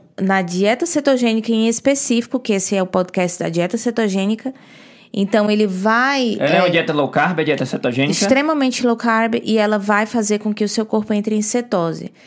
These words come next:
Speaker 1: que é o estado de queima de gordura. Isso é algo natural que acontece no nosso corpo, em qualquer pessoa, tá? E um estado, um, eu sempre dou o exemplo que durante períodos de jejum,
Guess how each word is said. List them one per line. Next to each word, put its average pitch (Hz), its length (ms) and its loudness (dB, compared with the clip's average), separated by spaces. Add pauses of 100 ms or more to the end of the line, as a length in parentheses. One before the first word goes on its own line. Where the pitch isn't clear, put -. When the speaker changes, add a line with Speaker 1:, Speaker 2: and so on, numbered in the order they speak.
(300)
Speaker 1:
que - 80 0
é 214 60 4
o 214 40 4
estado 214 400 0
de 226 140 -2
queima 208 340 0
de 202 100 0
gordura. 220 540 -2 (420)
Isso 214 220 0
é 240 100 4
algo 226 240 2
natural 233 680 2
que 233 140 -8
acontece 185 520 -2
no 190 60 0
nosso 185 260 -2
corpo, 233 260 0
em 220 60 -4
qualquer 233 420 0
pessoa, 214 720 0 (640)
tá? 185 460 2
E 196 380 0
um 190 80 0
estado, 185 680 0
um, 170 360 -2
eu 170 60 0
sempre 262 320 -2
dou 226 140 2
o 220 40 2
exemplo 202 400 -2
que 190 140 -8
durante 190 520 -2
períodos 196 480 -2
de 180 100 -8
jejum, 202 480 0